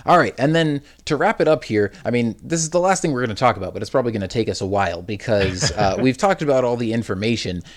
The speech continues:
Speaker 1: Now we get to look at pretty pictures.
Speaker 2: Oh,
Speaker 1: Um,
Speaker 2: yes.
Speaker 1: and we've got twenty-two of these to go through here.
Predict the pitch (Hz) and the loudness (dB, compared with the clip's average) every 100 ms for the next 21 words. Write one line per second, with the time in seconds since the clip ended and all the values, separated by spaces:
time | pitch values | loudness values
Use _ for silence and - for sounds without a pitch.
0 | - 117 165 160 139 135 - 127 98 113 | -4 0 2 2 2 0 0 -2 0 -2
1 | 104 - 104 101 - 90 - - - - | -4 -2 -2 -2 -6 -10 -10 -14 -16 -18
2 | - 92 104 101 104 98 92 90 - 127 | -16 -12 -4 2 2 2 0 -8 0 2
3 | 117 107 113 - - 170 165 120 156 135 | 2 2 0 0 -2 0 0 0 2 2
4 | 107 104 - 104 101 - 101 98 98 | 0 -4 -6 0 0 0 -8 -6 -8